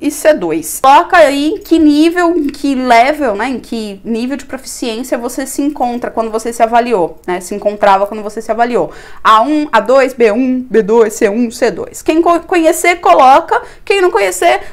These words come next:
não coloca. Continua prestando atenção aqui no que eu vou explicar. Por que que eu im-, é, por que que é importante a gente, é, entender o que que é o C F R e o que que é impor-, por que que é importante a gente entender qual que é o nosso nível? Porque sem a gente entender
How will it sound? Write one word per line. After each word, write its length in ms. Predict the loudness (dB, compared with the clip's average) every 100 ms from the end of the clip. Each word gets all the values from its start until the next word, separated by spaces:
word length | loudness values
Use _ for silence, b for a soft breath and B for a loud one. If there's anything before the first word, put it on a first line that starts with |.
| 0
não 120 | 2
coloca. 520 | 4 6 6 4 0
Continua 560 | -4 -2 -2 0 -2 -2
prestando 400 | -2 -2 -2 -2
atenção 420 | -4 -4 -2 -4
aqui 160 | -4 -8
no 100 | -8
que 80 |
eu 40 | -6
vou 100 | -4
explicar. 560 | -4 -4 -2 -2 -4 -2
Por 160 | -4
que 180 | -2 -4
que 120 | 0
eu 80 | 0
im-, 220 | 0 -4 -2
é, 120 | -4
por 160 | -2 -4
que 100 | -2
que 120 | -2
é 40 |
importante 520 | -2 -2 -2 -4 -4
a 40 | -4
gente, 520 | -2 -2 -4 -8 -2
é, 280 | 4 4 4
entender 440 | -2 -2 -2 0 0
o 60 |
que 140 | 0 -2
que 100 | -2
é 40 |
o 40 |
C 460 | -4 -8 -8 -8 -6
F 220 | -4 -4 2
R 360 | 4 4 2 -4
e 80 |
o 60 | -8
que 100 | -6
que 100 | -6
é 20 | -4
impor-, 240 | -4 -4 -6
por 100 | -4
que 100 | -2
que 100 | 0
é 40 |
importante 420 | 0 -2 -6 -8
a 40 | -4
gente 260 | -4 -2
entender 320 | -4 -4 -6
qual 220 | -2 -2 -2
que 120 | 0
é 80 | 0
o 60 |
nosso 460 | 2 -2 -2 -4 -4
nível? 680 | -4 -6 -4 -4 -2 -2 -2 B B B -8
Porque 420 | -8 0 0 0
sem 400 | -2 0 0 0
a 20 |
gente 320 | 2 2 2 -2
entender 520 | -4 -4 -2 -2